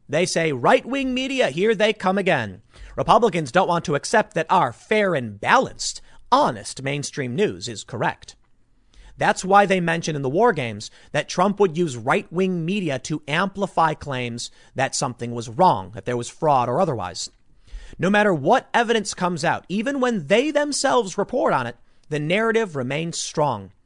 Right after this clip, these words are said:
Trump is wrong. Why the botched N Y C primary has become the November nightmare. From the New York Times, nearly six weeks later, two congressional races remain undecided, and officials are trading blame over the mishandling of tens of thousands of mail-in ballots.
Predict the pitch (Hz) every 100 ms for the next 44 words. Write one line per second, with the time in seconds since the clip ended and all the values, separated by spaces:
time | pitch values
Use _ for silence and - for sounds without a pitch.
0 | _ - - 175 165 147 151 127 131 110
1 | 98 107 _ _ _ - _ _ _ -
2 | - 151 214 233 202 127 175 226 - -
3 | 170 202 190 196 - 196 - 185 190 139
4 | 104 95 _ - 156 135 185 170 185 185
5 | 160 143 139 147 151 147 117 104 - 175
6 | 170 170 170 208 233 214 175 202 196 -
7 | - 196 175 113 92 - - - - 151
8 | 156 156 208 208 - 190 - 180 139 98
9 | _ _ _ - 214 226 254 190 175 190
10 | 170 151 196 - 104 - _ _ - 156
11 | 160 165 - 160 220 226 - 123 113 -
12 | _ _ 190 180 220 247 - 180 175 -
13 | 190 214 170 160 190 151 143 139 143 135
14 | 156 160 160 156 131 - 160 170 156 151
15 | 147 127 135 123 123 120 123 120 120 107
16 | 95 -